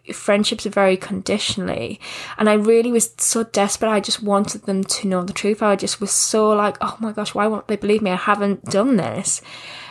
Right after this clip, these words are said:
And it's really crazy looking at that now, because now I'm like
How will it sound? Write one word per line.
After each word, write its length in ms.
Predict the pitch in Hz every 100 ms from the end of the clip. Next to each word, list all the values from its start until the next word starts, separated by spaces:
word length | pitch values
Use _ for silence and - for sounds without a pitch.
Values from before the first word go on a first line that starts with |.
| - -
And 280 | 220 220 214
it's 160 | - 240
really 160 | 269
crazy 380 | 262 226 220 214
looking 340 | 196 202 208
at 80 | 190
that 260 | 190 190 - - -
now, 460 | 202 208 294 277 170
because 280 | 165 180 196
now 160 | 190
I'm 80 | 247
like 220 | 208 190